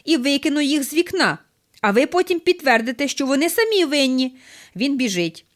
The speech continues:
Потім на четвертому поверсі з тріском відчиняється вікно і звідти вилітає чоловік.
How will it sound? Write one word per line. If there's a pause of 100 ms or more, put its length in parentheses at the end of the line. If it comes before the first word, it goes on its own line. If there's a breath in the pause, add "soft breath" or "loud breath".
(140)
Потім
на
четвертому
поверсі
з
тріском
відчиняється
вікно
і
звідти
вилітає
чоловік.